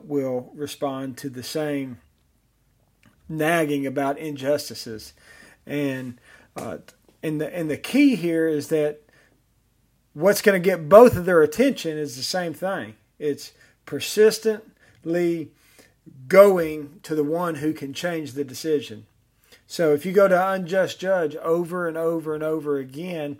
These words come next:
even though he doesn't care anything about justice or the things of God, just so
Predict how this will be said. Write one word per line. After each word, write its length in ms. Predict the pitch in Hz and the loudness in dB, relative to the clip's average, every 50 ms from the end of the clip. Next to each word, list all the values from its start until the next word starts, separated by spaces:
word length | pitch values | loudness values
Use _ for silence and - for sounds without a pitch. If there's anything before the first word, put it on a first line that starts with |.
| _ - - - | _ -20 -14 -4
even 300 | - 185 220 226 233 220 | 0 2 2 4 4 4
though 180 | 214 220 220 190 | 6 6 6 6
he 100 | 160 190 | 4 2
doesn't 260 | 208 214 214 190 175 | 2 2 0 0 -4
care 200 | - 180 185 175 | -6 -6 -4 -4
anything 400 | 175 185 190 151 - 196 190 190 | -4 -6 -6 -6 -6 -6 -4 -4
about 460 | 180 165 170 175 180 175 175 - - - - - - - - - - - _ _ - 143 | -4 -2 0 2 2 2 2 0 -4 -14 -20 -20 -20 -20 -20 -20 -20 -20 _ _ -16 -14
justice 720 | 135 127 156 170 202 185 - - 226 226 220 226 - - - - | -4 0 2 2 2 2 2 2 0 0 0 0 -4 -14 -14 -10
or 180 | - 165 165 160 | -6 -4 -4 -2
the 100 | 156 147 | -4 -4
things 380 | - - 185 185 190 185 143 | -4 -4 -4 -4 -4 -6 -6
of 160 | 156 156 143 139 | -6 -8 -6 -4
God, 460 | 160 170 190 202 208 214 208 202 180 _ _ _ _ _ _ _ _ _ _ _ _ _ 262 208 143 | -4 -2 -2 0 0 -2 -4 -6 -8 _ _ _ _ _ _ _ _ _ _ _ _ _ -20 -16 -6
just 280 | 139 180 240 247 247 | -2 0 2 2 2
so 460 | - - 233 220 214 208 196 190 175 | 2 2 4 4 4 4 2 -2 -6